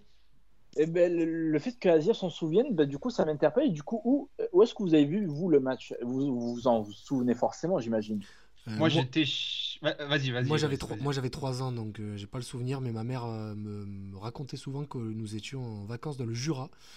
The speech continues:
Speaker 2: Et, euh, il y avait un é-, <laughs> il y a-, il y avait un écran géant, euh, dans, dans la salle, euh, dans la salle du chalet, et tout le monde regardait le match, et moi, j'avais trois ans, donc, euh, pff.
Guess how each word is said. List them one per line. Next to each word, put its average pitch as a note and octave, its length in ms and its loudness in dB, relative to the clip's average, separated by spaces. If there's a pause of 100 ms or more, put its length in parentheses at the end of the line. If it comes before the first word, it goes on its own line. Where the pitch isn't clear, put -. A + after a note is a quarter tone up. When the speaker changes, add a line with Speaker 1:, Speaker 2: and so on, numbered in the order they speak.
(580)
Speaker 2:
Et, G2 160 -8
euh, G2+ 120 -6
il G#2 80 -2
y A2+ 60 0
avait A2+ 160 4
un C#3 100 4
é-, C#3 120 4
<laughs> - 100 0
il D#3 120 4
y E3 40 10
a-, D3+ 360 2 (320)
il E3 200 2
y D#3 40 6
avait D#3+ 200 4
un D#3+ 100 2
écran E3 320 0
géant, F3 480 0
euh, D3+ 280 -2
dans, C#3 220 -8
dans C3 140 -10
la B2+ 140 -8
salle, B2+ 320 -8
euh, A2 280 -10 (240)
dans G#2 60 -12
la A2+ 100 -8
salle C3 200 -8
du B2+ 100 -8
chalet, C#3 300 -6
et - 20 -6
tout C#3 140 -14
le - 20 -12
monde B2+ 140 -10
regardait A#2 320 -10
le A2 80 -10
match, C3+ 280 -12
et A2+ 40 -14
moi, A2+ 200 -10
j'avais G2+ 160 -14
trois A#2 200 -14
ans, G#2 200 -12
donc, F#2 220 -18
euh, F#2+ 100 -18
pff. - 120 -8